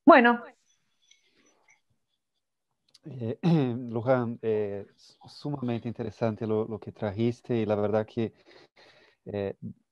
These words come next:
Speaker 2: nos diste una, una excelente oportunidad y un, un aporte invaluable para, para, eh, en nuestro ciclo de, de conferencias.
Speaker 1: Bueno.
Speaker 2: Pero sí,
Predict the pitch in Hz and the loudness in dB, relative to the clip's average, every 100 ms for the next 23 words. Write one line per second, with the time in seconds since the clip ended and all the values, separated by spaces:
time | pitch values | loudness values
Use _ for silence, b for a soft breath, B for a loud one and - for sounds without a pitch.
0 | _ _ _ 190 151 - _ 117 110 110 | _ _ _ -20 -20 -20 _ -10 -6 -8
1 | 107 123 - 127 120 113 110 117 110 110 | -4 -6 -2 0 2 0 -2 -6 -8 -8
2 | - 120 120 120 117 - 110 101 113 117 | -2 -2 -2 -4 -6 -4 -4 2 6 6
3 | 120 120 113 110 113 110 104 - 110 - | 6 4 2 -2 -4 -6 -4 -2 -2 -2
4 | 113 101 - _ _ - 131 135 127 117 | -4 -4 -8 _ _ -4 2 6 8 8
5 | 113 107 110 107 104 101 - - 104 101 | 8 6 -2 0 2 2 -2 -6 -2 0
6 | 101 98 98 110 107 101 - 98 101 - | 0 0 -2 -2 -4 -4 -8 -10 -10 -12
7 | 104 107 - 104 98 95 95 92 98 - | -14 -12 -8 -4 -4 -4 -8 -10 -12 -10
8 | 95 92 90 - - _ _ b b b | -10 -10 -12 -20 -20 _ _ b b b
9 | 202 196 165 165 175 175 170 | 10 12 10 8 4 2 -4